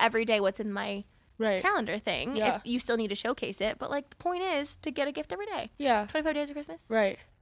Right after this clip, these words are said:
Speaker 2: Exactly.
Speaker 1: Yeah.
Speaker 2: Okay, I did the Nespresso one last year, and I did it with my dad. That was, like, one of his Christmas presents for me, so we could do it together. And <laughs> we were both, like, weirdly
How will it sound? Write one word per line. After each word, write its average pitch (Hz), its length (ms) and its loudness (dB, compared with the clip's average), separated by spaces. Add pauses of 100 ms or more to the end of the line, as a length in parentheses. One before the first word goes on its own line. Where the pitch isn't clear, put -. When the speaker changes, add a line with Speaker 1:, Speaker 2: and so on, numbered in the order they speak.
(120)
Speaker 2:
Exactly. 190 640 0
Speaker 1:
Yeah. - 80 -6 (160)
Speaker 2:
Okay, 262 240 8
I 220 160 6
did 226 380 4
the 285 80 2
Nespresso 262 420 2
one 294 140 6
last 190 260 4
year, 294 140 6
and 226 120 6
I 202 60 6
did 208 160 4
it 214 60 8
with 226 160 4
my 202 100 2
dad. 185 280 4
That 196 100 2
was, 196 100 0
like, - 240 0
one 202 160 0
of 185 60 -4
his 190 120 -6
Christmas 190 320 -2
presents 180 300 0
for 185 100 -2
me, 175 140 -2
so 185 140 -2
we 190 80 0
could 190 100 -2
do 180 100 4
it - 80 -2
together. 180 380 0 (720)
And 233 260 6
<laughs> - 0 -
we 311 160 10
were 440 120 4
both, 240 300 8
like, - 260 6
weirdly 240 520 4